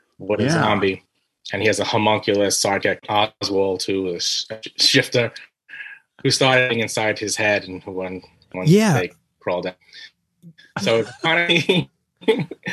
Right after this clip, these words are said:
Speaker 1: fuck, but yes, he, he, he's, he's not Kolchak in that he's, he's kind of like, you know, he's a,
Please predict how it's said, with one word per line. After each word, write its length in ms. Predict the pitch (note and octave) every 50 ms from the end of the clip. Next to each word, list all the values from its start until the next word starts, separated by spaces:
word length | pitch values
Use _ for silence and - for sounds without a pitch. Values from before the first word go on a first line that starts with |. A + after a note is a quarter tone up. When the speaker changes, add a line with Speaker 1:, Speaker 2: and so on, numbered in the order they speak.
| - - - - - - _
Speaker 1:
fuck, 320 | D3+ D3 D3+ D3+ - - _ -
but 420 | D3 B2 A#2+ C3+ B2+ B2 A#2+ - -
yes, 400 | C#3+ C3 B2 A2+ - - - - _ _ _ _ _ -
he, 140 | B2+ B2+ C3
he, 140 | - D3+ D3 C#3+ D3
he's, 300 | D#3 E3+ E3+ E3+ E3 D#3+
he's 200 | E3 G3 F#3+ - -
not 120 | G#3 G#3 -
Kolchak 360 | F#3+ F3+ F3+ F3+ - - - -
in 120 | D#3 D#3+
that 240 | D#3+ D#3 D3 D3 C#3+
he's, 220 | D#3 D3+ C#3+ C3+ -
he's 220 | D3+ C#3+ C3 B2
kind 280 | - - D3 C#3 C#3+ C#3
of 60 | C3+
like, 160 | C#3 C3+ C3+ -
you 60 | D3+
know, 140 | C#3 C#3 C#3
he's 220 | C#3+ C#3+ C#3+ C3+
a, 200 | C3+ C3 B2+ A#2+